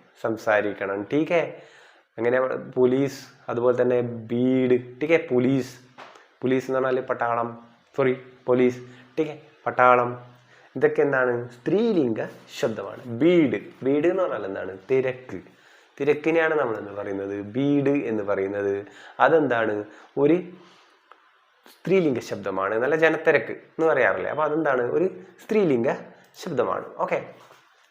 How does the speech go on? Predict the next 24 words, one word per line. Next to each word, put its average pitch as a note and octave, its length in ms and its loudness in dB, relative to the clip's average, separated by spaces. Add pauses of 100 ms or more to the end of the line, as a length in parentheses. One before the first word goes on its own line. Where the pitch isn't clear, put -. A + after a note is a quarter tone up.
(100)
നെക്സ്റ്റ് A#2+ 340 -6 (240)
തപ്പട് C#3+ 320 2
മാറണ. F2+ 280 -4 (240)
തപ്പട് F3 200 -4
മാറണ E3 280 0
എന്ന് C#3 180 -2
പറഞ്ഞാൽ A2 180 -4
എന്താണ്? G2 280 -6 (340)
നമുക്ക് A2+ 280 -12
സ്ത്രീലിംഗ B2+ 300 0
ശബ്ദത്തിൻ്റെ B2+ 560 -4
കൂടെ A#2+ 340 -6
തന്നെ, A2 260 -6 (440)
ആ, G#2+ 260 -8 (380)
അല്ലെ A2+ 160 -2
പുല്ലിംഗ A#2 280 -2
ശബ്ദത്തിൻ്റെ A#2+ 440 -6
കൂടെ A#2+ 240 -6
തന്നെ B2+ 120 -2
നമുക്ക് C3+ 240 -8
കുറച്ച് C3 240 -8 (420)
വൊക്കാബുലറിയും C3+ 560 2
പഠിക്കണം A2 460 -6
അല്ലേ? A#2+ 180 -4